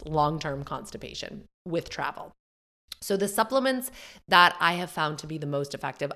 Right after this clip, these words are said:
I mentioned magnesium citrate. That works like a dream for me. I usually take, um, somewhere between four hundred all the way up to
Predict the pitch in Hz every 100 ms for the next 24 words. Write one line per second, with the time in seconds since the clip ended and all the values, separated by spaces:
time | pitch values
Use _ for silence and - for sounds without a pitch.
0 | - 165 170 165 175 170 151 147 151 151
1 | 143 139 135 147 - 170 180 - 143 151
2 | 156 - - 143 147 147 - - 143 139
3 | - 143 143 135 160 208 226 226 226 220
4 | 208 202 196 196 - - - 175 175 180
5 | 196 196 196 - 160 160 - - 156 143
6 | 139 139 - _ _ - 196 202 226 214
7 | 208 - 170 165 - 160 160 180 151 151
8 | 180 185 - - 160 165 165 143 -